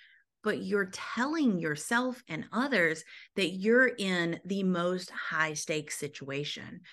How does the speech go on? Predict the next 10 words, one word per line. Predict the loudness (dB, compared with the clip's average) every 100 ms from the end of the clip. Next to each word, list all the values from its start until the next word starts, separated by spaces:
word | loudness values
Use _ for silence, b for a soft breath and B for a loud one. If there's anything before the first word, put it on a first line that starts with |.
| B
by | 0 0
saying | 0 2 2 2 0 -2
that | -2 -2
you're | 0 2 2 0 b b
a | -18
prisoner | -4 -4 -2 -2 0
of | -2 0
your | 0
own | 0 -2
home, | -4 -4 -6